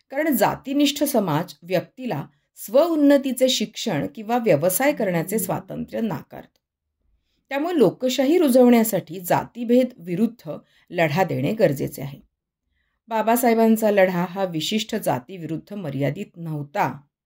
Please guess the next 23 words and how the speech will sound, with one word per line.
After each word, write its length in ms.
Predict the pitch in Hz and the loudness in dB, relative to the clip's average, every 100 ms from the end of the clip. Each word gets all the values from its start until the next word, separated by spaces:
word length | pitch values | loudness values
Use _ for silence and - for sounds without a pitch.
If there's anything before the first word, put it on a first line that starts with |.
| _ _ _ _ _ _ | _ _ _ _ _ _
तर 160 | 247 247 | -4 -2
तो 100 | 247 | 0
लढा 400 | 233 180 156 202 269 _ _ _ | 2 2 2 0 -2 _ _ _
उच्च 340 | - 285 - - | -12 -12 -8 0
नीच 400 | 330 247 302 294 | 6 6 6 2
भेदभाव 760 | 185 175 170 208 208 180 139 - | 0 2 2 2 2 2 0 -4
या 200 | 147 151 | -6 -4
विरुद्ध 460 | 214 185 139 - 143 | 0 -2 -2 -4 -10
होता. 320 | 139 - 127 _ _ _ _ _ _ _ _ _ _ | -10 -14 -20 _ _ _ _ _ _ _ _ _ _
बहिष्कृत 580 | 190 202 233 - - 277 | -4 2 2 0 -2 0
भारतच्या 640 | 240 220 220 220 - 226 254 - | 4 4 4 0 -4 -10 -10 -12
एक 260 | 214 247 208 | -8 -8 -6
जुलै 340 | 214 196 208 233 | -6 0 0 -2
एकोणीसशे 480 | 185 180 185 180 214 | -8 -10 -10 -4 -2
सत्तावीसच्या 840 | 214 160 - - 180 214 214 - 226 | -2 -2 -6 -10 -8 -8 -8 -6 -6
अंकात 420 | 165 156 147 151 - _ _ _ _ | -4 -8 -6 -8 -8 _ _ _ _
बाबासाहेब 540 | - 147 156 160 160 | -6 -4 -2 0 0
लिहितात, 420 | 151 160 170 143 143 _ _ _ _ _ _ _ _ _ _ _ _ _ | 0 -2 0 -4 -4 _ _ _ _ _ _ _ _ _ _ _ _ _
"ब्राह्मण 500 | - 180 147 160 240 | -6 -2 0 4 4
लोक 320 | 294 285 302 | 6 6 4
आमचे 280 | 262 240 262 | 0 2 4
वैरी 340 | 285 240 214 277 | 4 4 4 4
नाहीत, 460 | 254 180 233 285 | 4 4 6 4